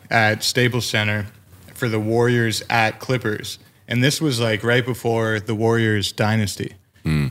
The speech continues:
Speaker 1: Um, I think we ended up losing that series. It was, like, right before we really started killing it.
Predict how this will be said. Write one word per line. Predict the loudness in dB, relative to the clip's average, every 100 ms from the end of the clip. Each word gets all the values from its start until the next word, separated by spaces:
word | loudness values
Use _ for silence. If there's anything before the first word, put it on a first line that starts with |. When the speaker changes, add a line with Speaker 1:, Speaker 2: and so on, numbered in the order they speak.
| 0
Speaker 1:
Um, | 2 2 2 0 -4 -8 _ _ _ -8
I |
think | 2 2
we | 4
ended | 4 4
up | 4 2 -8 _ _ -20 _
losing | 0 2 2 2
that | 2 0
series. | -2 2 2 2 -2
It | -6 -4
was, | -4
like, | -2
right | 0 2 2
before | 0 -2 0 0
we | 0
really | -2 -2 0 2 2 -2
started | -2 -2 0 -2 0
killing | 0 0
it. | -2